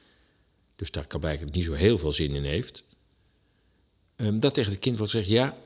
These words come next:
als je nou bijwerkingen krijgt, dan moet je morgen maar zoiets verzinnen als," want dat, dat is mogelijk,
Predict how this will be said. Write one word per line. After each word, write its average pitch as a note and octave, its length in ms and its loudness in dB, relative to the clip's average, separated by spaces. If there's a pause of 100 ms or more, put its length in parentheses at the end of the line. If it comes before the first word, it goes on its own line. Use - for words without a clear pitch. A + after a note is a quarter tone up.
(360)
als - 220 0
je G#2+ 80 2
nou G2+ 160 2
bijwerkingen G#2 720 0
krijgt, - 540 -6 (440)
dan F2+ 120 -2
moet A#2 200 0
je A2+ 80 -4
morgen G2+ 360 -2
maar F#2+ 120 0
zoiets - 320 -4
verzinnen F#2 420 0
als," F2+ 320 -2
want F2 220 -2
dat, - 320 0
dat G#2+ 180 2
is F2 120 0
mogelijk, D3+ 480 0